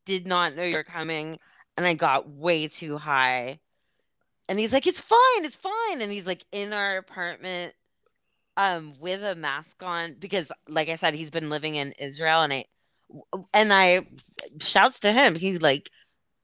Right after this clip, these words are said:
takes covid seriously, which is great, you know, but I'm like,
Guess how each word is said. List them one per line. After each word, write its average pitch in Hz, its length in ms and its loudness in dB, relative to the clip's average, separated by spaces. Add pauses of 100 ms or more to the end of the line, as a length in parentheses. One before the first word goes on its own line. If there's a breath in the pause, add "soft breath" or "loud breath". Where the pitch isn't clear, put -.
(520)
takes - 420 0
covid 156 480 2
seriously, 170 800 -4
which 233 240 -8
is 156 180 -8
great, 147 580 -8
you 160 100 -10
know, 147 260 -4
but 151 300 -2
I'm 160 220 0
like, 147 360 -4